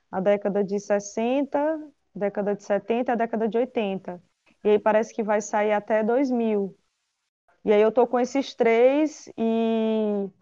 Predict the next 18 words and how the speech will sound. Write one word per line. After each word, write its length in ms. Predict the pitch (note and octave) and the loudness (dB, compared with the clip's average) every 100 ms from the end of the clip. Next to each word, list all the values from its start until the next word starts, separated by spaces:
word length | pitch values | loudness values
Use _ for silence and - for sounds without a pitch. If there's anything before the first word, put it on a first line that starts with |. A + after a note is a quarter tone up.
| _ _ _ | _ _ _
e 100 | G3 | 4
aí 140 | A3 A3+ | 6 8
eu 220 | B3 C4+ | 6 6
leio 440 | C4+ C4 D4 D4+ D4+ | 6 6 6 6 4
e 20 | |
releio, 580 | C4+ B3 B3 B3 C4+ C4 | 2 2 4 4 6 4
assim, 240 | C4+ B3+ | 2 -2
mas 400 | B3+ B3 B3+ - - | 0 0 -2 -10 -4
tem 240 | B3 A#3+ | -2 -2
sido 680 | B3 - B3 G#3+ B3 B3 B3 | -4 -2 0 0 0 2 2
a 80 | A3+ | 2
minha 200 | A#3 A#3+ | 0 -2
companhia. 760 | A#3+ B3 C4+ D4+ C#4+ A#3+ A3 G#3 - - _ | -2 -2 0 2 2 2 0 -2 -10 -20 _
Tem 160 | C4+ D4 | 2 4
um 180 | F#4+ E4 | 4 6
autor, 680 | C4+ C4 C4 C4+ D4 C#4+ | 4 4 6 8 8 8
gente, 340 | A#3+ A#3 G#3+ - | 4 0 -4 -10
que, 480 | - A#3+ A#3 A#3 | -4 0 2 0